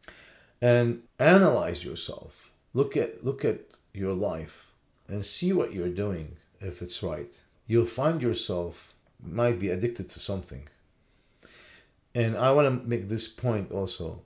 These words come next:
Addiction is, when I am addicted to something, that is my God. Because I love it so much that I don't care about nothing else but that.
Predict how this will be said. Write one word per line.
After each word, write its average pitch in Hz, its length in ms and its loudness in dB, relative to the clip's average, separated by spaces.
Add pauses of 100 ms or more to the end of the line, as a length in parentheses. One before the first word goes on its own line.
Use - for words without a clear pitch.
(120)
Addiction 104 880 -2 (280)
is, 95 720 -4 (300)
when 110 160 -2
I 131 160 4
am 160 120 4
addicted 120 380 -2
to - 80 -14
something, 85 440 -6 (160)
that 113 440 4
is 110 240 2
my 85 220 -2
God. 76 400 -8 (160)
Because 95 200 -2
I 104 180 4
love 110 280 4
it 98 120 -2
so 107 160 0
much 104 280 0
that 92 240 -2
I 98 560 -2 (680)
don't 110 200 0
care 113 160 2
about 92 260 0
nothing 113 320 -4
else 98 200 -2
but 90 340 -6
that. 90 340 -6